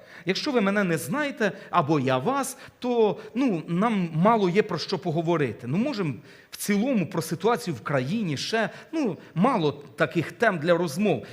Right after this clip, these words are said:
Або треба людину дуже розговорчиву. Але коли ви знаєте когось, у вас є більше тем для розмови.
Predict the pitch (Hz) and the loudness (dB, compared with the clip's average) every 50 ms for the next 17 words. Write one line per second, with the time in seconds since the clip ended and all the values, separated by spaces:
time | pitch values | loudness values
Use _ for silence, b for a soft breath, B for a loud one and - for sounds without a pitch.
0 | B B B 160 175 160 202 202 247 247 233 196 170 180 190 202 165 240 226 202 | B B B 4 4 4 4 2 4 4 4 4 4 2 0 2 2 2 2 2
1 | 185 156 208 175 185 190 175 160 143 143 170 175 151 147 123 104 - - - 104 | 2 0 0 2 2 2 2 0 0 2 2 2 2 0 -2 -2 -6 -12 -14 -14
2 | - - _ _ _ _ _ B B B B B B B B B - 156 175 208 | -16 -20 _ _ _ _ _ B B B B B B B B B 0 2 2 2
3 | 226 226 - 214 254 277 226 185 196 151 113 135 180 208 226 247 277 277 - 294 | 2 2 2 0 2 2 0 0 0 2 2 4 4 6 6 4 2 -2 -4 -4
4 | - 254 202 139 147 175 247 - - 185 202 196 - 180 190 240 170 165 277 269 | 0 0 0 2 2 2 2 0 0 -2 -2 -2 -2 -4 -4 -4 0 0 0 0
5 | - - - - - 214 190 165 156 135 139 175 175 190 214 180 208 240 254 196 | 0 -2 -4 -4 -2 0 0 0 0 -2 0 0 2 0 0 -2 0 0 2 2
6 | 165 | 2